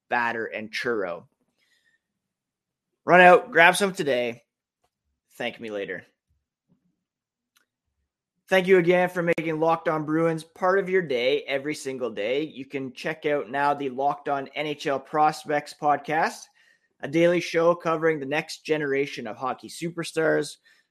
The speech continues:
I'm sure there'll be a lot today about the World Junior medal round, which took place yesterday.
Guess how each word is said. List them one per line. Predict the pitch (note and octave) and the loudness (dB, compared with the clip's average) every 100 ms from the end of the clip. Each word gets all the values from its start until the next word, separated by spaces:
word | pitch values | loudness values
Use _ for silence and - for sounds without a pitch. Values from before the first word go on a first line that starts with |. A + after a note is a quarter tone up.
| _ | _
I'm | C3 | -14
sure | B2+ D3+ | 0 0
there'll | C3+ C3 | 2 0
be | C3+ | 0
a | B2+ | 0
lot | C3+ - | -2 -4
today | C3 B2 B2 B2+ | -6 -2 0 -2
about | G#2+ A#2 A#2+ A#2 - | -6 -4 -4 -4 -8
the | F3+ B2 A#2+ A#2 A#2+ - _ _ _ _ - | -12 -8 -6 -8 -10 -18 _ _ _ _ -4
World | C3 B2+ A#2+ | -2 -2 -2
Junior | G3 B3+ E3+ D3+ D#3 - _ _ _ _ - | 0 2 4 4 4 -2 _ _ _ _ -4
medal | D#3+ F#3+ E3+ | 4 6 6
round, | D3+ D3 F3+ F#3 | 6 2 2 0
which | - - | -4 -10
took | C#3+ - | -12 -6
place | A#2+ A2 D#3 | -6 -4 -2
yesterday. | D#3+ - D#3 D#3 D#3+ | -2 -2 0 2 0